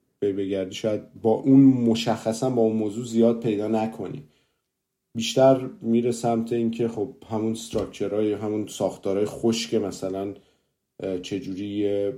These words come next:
اه، مثلاً برنامهٔ کسب و کار یا بیزنس پلن بنویسیم مثلاً. ولی چیزی که به نظر من مهمه و منابع خوبیه و ابزارهای اصلی کسیه که توسعهٔ کسب و کار انجام می‌ده، یکی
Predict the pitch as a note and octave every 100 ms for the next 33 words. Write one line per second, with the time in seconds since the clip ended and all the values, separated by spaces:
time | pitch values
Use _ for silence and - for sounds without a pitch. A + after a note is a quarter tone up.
0 | - F#2 F2+ F2 D#2+ F#2 - F2 F2+ F#2
1 | F2+ F#2+ F2+ F2 F2 F#2 G2 G2 F#2 -
2 | _ F#2+ F2 - - F2+ F2 F2 D#2 F2
3 | E2 D2+ - F#2+ F#2 F2+ E2 D#2+ - -
4 | - - - - _ _ _ _ _ _
5 | _ A#2 C#3 E3+ G#3+ A3+ - D#3 E3 E3
6 | D3+ B2 A#2+ C3 C3+ C#3 C#3 B2+ B2 B2+
7 | A#2+ A2+ A2 G#2+ G#2+ G#2 G#2+ G#2+ - -
8 | A2+ G2+ G#2 G#2 F#2+ F#2+ F2+ - G#2+ F#2
9 | F#2 G2+ G#2 A#2+ F2+ F2+ - A2+ A#2 A2+
10 | G2+ - G2+ G#2 F#2+ - F#2+ - F#2+ G2+
11 | F#2 - F2+ G2 F#2+ F2 G2 G2+ A2+ A2+
12 | - A#2+